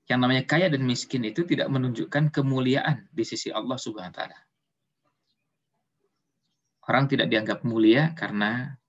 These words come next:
kaya. Sebaliknya, orang tidak dianggap hina karena miskin. Dan Allah sudah menetapkan standar kemuliaan itu bukan karena kaya dan miskinnya.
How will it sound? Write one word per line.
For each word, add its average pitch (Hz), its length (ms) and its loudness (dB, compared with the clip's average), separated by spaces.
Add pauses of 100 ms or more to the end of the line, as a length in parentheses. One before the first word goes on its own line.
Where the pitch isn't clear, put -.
(1600)
kaya. 107 400 2 (560)
Sebaliknya, 127 480 0
orang 127 240 0
tidak 113 220 0
dianggap 110 320 -4
hina 120 260 -4
karena 104 560 -4 (640)
miskin. 127 420 2 (2500)
Dan 104 160 -6
Allah 113 240 0
sudah 117 240 -2
menetapkan 107 800 -2 (1000)
standar 110 560 0
kemuliaan 110 680 4
itu 143 220 2
bukan 120 400 -2
karena 98 320 -8
kaya 123 260 0
dan 101 160 -2
miskinnya. 92 640 -10